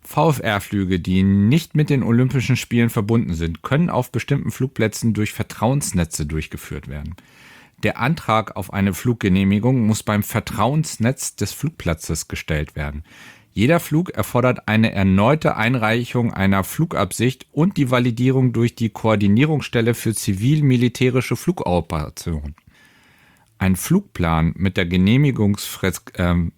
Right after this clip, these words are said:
Referenz muss für jeden Flug eingereicht werden. Eine bevorstehende Ergänzung zum A I C wird die Kontaktdaten der vertrauenswürdigen Netzwerke enthalten. Also,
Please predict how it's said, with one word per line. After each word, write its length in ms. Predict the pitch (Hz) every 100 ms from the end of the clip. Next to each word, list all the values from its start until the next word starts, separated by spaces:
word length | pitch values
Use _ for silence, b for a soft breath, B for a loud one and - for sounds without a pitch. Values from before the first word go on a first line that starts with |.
| _
Referenz 720 | - 98 95 87 107 175 - -
muss 300 | 101 131 180
für 180 | - 113
jeden 480 | 95 107 156 185
Flug 380 | 170 - 135 - -
eingereicht 640 | 113 123 87 80 78 -
werden. 360 | 71 69 73 76 b b b b b
Eine 200 | 104 107
bevorstehende 760 | 101 101 127 156 - 135 123 110
Ergänzung 500 | 95 107 143 135 107
zum 180 | 101
A 140 | - 107
I 180 | 104 98
C 520 | - 120 147 165 - - _ _
wird 320 | - 104 139
die 40 | 110
Kontaktdaten 840 | - 95 151 - 139 127 - 123
der 140 | 107 95
vertrauenswürdigen 880 | 98 - 113 139 - 110 107 101
Netzwerke 500 | 90 92 - 87 82
enthalten. 540 | - 127 123 104 - 73 _ _ b b b b b b b b _ _ _
Also, 300 | 98 104 117